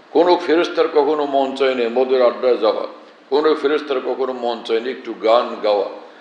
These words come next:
কোনো ফেরেশতার কখনো মন চায় শোনা মানে, আহ, পু-, পুঁথি শোনা,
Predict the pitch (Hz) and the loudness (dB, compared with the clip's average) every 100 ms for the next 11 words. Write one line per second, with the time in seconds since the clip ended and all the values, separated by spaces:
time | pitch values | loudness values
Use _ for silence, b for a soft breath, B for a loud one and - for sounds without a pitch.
0 | B B - 156 156 160 160 170 151 151 | B B 4 4 4 2 0 0 2 2
1 | 156 160 156 151 151 147 156 120 123 143 | 2 0 2 2 2 2 2 2 -2 0
2 | 147 143 147 143 135 - - - 120 120 | 0 2 0 0 -2 -4 -16 -2 4 4
3 | 117 120 139 - - 139 156 139 147 117 | 2 -6 -14 -16 -12 -8 -6 -6 -4 -4